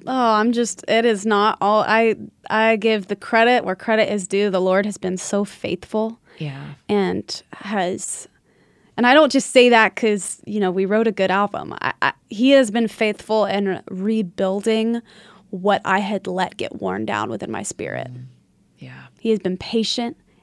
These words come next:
Speaker 1: and
Speaker 2: Dude.
Speaker 1: kind and creating, not creating,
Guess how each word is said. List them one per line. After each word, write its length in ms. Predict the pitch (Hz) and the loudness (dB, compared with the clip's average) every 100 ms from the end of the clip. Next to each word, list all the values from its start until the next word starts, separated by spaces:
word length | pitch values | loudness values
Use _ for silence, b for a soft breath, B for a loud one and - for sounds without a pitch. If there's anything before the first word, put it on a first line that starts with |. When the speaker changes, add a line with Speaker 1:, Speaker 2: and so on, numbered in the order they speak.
| b | b
Speaker 1:
and 140 | 208 208 | -4 -4
Speaker 2:
Dude. 80 | |
Speaker 1:
kind 640 | - - 214 226 240 247 233 - | -6 -2 0 2 2 0 -2 -4
and 480 | 202 196 185 208 - b b b b b b | -2 0 -2 -8 -12 b b b b b b
creating, 920 | - - 233 226 226 233 247 247 240 - _ _ _ b b - | -12 -2 2 6 6 6 4 4 0 -4 _ _ _ b b -4
not 160 | 285 | -4
creating, 480 | - 247 196 - - | 0 0 0 -4 -10